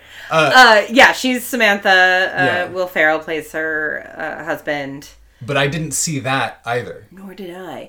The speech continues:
Speaker 1: Yeah.
Speaker 2: I think it had a little bit of a twist on it.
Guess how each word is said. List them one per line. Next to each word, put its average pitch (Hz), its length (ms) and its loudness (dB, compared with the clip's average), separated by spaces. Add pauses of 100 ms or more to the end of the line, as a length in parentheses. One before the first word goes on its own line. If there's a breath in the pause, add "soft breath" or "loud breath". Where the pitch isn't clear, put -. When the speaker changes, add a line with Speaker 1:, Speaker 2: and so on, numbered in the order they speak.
Speaker 1:
Yeah. 107 160 -10
Speaker 2:
I 240 100 4
think 392 280 -2
it 427 160 -2
had 233 720 0 (160)
a 202 140 -4
little 202 300 -4
bit 190 140 -4
of 170 80 -4
a 175 60 -6
twist - 460 -8
on 151 180 0
it. 135 140 -6